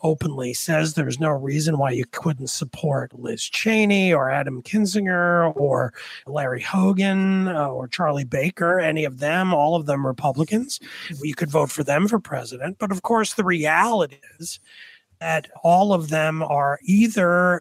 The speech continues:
on the endangered species list, as Kinzinger has already said that he's retiring, and, uh, Cheney looks like she is gonna be pretty darn vulnerable coming up. And with the governors, Hogan and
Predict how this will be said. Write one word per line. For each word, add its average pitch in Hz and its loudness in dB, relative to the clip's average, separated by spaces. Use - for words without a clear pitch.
on 143 0
the 135 -4
endangered 143 -4
species 151 0
list, 117 -4
as 123 -8
Kinzinger 127 -4
has 123 0
already 127 -2
said 143 0
that 127 -6
he's 123 -6
retiring, 147 0
and, 139 -2
uh, 131 0
Cheney 143 -2
looks 127 -6
like 127 -2
she - -2
is 123 -4
gonna 139 -6
be 123 -6
pretty 135 -6
darn 131 -2
vulnerable 156 4
coming 127 -8
up. 123 -10
And 170 -2
with 147 -2
the 151 0
governors, 180 2
Hogan 160 0
and 143 -2